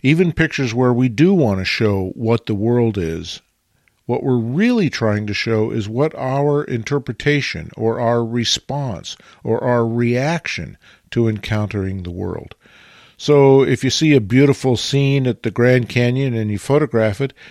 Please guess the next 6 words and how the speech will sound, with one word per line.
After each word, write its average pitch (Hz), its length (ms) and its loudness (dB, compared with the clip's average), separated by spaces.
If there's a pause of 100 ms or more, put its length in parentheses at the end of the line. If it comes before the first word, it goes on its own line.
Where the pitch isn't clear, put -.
(380)
it's 131 160 2
an 123 140 -2
image 156 400 2
of 104 160 0
your 135 280 4
response 120 920 -2